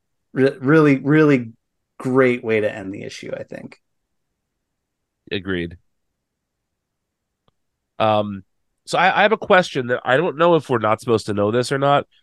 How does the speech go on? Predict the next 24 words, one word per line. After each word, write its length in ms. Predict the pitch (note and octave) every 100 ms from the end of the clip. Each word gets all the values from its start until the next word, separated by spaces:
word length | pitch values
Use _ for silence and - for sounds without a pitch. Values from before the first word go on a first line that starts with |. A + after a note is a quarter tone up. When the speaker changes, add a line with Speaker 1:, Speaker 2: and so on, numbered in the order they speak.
| -
Speaker 2:
or 140 | A2
if 80 | G2 -
I'm 240 | G2 G#2
just 200 | G#2 -
too 120 | -
dumb 280 | F2 F2+ G#2
to 100 | B2
know 160 | B2+ C3
this. 380 | C#3+ D3+ - _ _ _ _ _ _ _ _
Who 240 | - C4+ D#4+
was 180 | E4 A3
the 80 |
person 520 | F3 F3+ F3 - E3 C#3
that 200 | C3+ - _ _ _ _ _ _ _ A#2
Mister 260 | B2 C3+
Terrific 200 | C#3 B2+
was 120 | A#2
talking 380 | - A2+ G#2+ A2+
to 480 | F#2+ A2 F#2+ F2+ F2 _ _ _ _ _ _ _ -
in, 500 | A2+ A2 G#2 G2 - -
in 220 | G#2+ G2+
the 120 | G2+
Terrific 420 | - G#2+ G2+ F#2+
Labs? 580 | F2 E2 E2 D#2+ - -